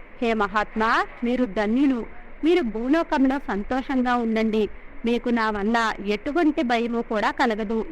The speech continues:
ఎవరైతే మనుషులు మీ సాన్నిధ్యంలో ఉంటారో వారికి కూడా ఎప్పటికీ నరక ప్రాప్తి కలగదు. వారికి ఎప్పుడూ కూడా అకాల మృత్యువు కలగదు."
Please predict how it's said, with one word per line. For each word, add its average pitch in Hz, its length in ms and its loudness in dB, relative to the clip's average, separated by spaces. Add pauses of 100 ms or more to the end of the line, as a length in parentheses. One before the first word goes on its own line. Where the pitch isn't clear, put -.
ఎవరైతే 320 580 2
మనుషులు 247 560 2
మీ 226 260 0
సాన్నిధ్యంలో 247 760 2
ఉంటారో 208 600 -2 (420)
వారికి 226 480 2
కూడా 220 280 0
ఎప్పటికీ 226 680 0
నరక 226 340 2
ప్రాప్తి 233 400 -2
కలగదు. 220 520 0 (420)
వారికి 233 320 2
ఎప్పుడూ 233 480 -2
కూడా 220 440 0 (400)
అకాల 311 420 2
మృత్యువు 254 440 2
కలగదు." 226 560 0